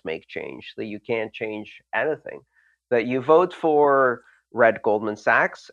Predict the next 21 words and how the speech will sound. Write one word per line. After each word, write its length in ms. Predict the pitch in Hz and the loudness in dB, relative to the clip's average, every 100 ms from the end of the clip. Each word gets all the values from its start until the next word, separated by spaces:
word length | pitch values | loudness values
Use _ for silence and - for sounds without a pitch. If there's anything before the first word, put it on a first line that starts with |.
| - | -4
and 260 | 113 117 | -2 -2
you 140 | 110 113 | -4 -2
get 360 | 123 120 113 - | 4 4 2 -2
a 180 | 110 113 | -4 -4
pro-war, 680 | 117 - 139 143 117 113 113 | -4 0 0 2 2 2 2
pro-bank, 640 | - 131 127 120 110 107 - | 0 0 0 4 4 2 -2
pro-corporation, 1200 | - 127 123 - 123 117 117 110 107 - 110 104 101 _ _ _ _ - | -4 -2 -2 -2 -4 -2 -2 0 0 -2 -2 -2 -6 _ _ _ _ 2
um, 640 | 113 110 107 107 113 110 - _ _ | 4 6 4 2 -6 -10 -16 _ _
conservative 540 | - 123 - 120 123 120 | -8 -4 0 2 0 2
government. 500 | 185 170 113 92 - | 4 4 -2 -6 -6
You 320 | 110 107 - | -4 -6 -4
vote 240 | - 110 - | 0 0 0
for 180 | - | -4
blue 280 | 107 135 175 | -4 0 0
Goldman 400 | 151 120 110 107 | 4 2 2 -6
Sachs, 500 | - 110 117 - - | 0 2 2 0 -8
you 100 | 131 | -10
get 300 | 117 127 120 | 0 0 0
a 60 | 120 | -6
pro-war, 640 | - 127 131 110 107 113 | -4 -2 -2 0 2 2
pro-bank, 640 | - 127 127 113 95 104 | 0 0 0 2 2 0